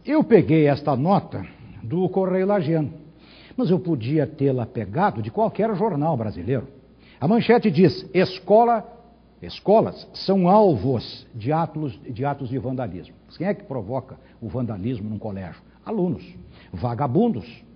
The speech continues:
camaradas que nem mereciam estar na escola. É um ato de vingança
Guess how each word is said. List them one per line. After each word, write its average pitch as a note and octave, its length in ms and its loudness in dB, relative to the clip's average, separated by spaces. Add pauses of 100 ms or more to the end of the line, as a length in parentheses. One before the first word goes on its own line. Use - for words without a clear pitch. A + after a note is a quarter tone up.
(300)
camaradas C3 460 -4
que G#3 100 -4
nem F4+ 300 2
mereciam B3 680 0
estar B2 280 -4
na A#2+ 100 -4
escola. G2 420 -8 (1500)
É F#3 100 -2
um A3 200 2
ato A3+ 200 -2
de A#3 140 2
vingança F3 800 0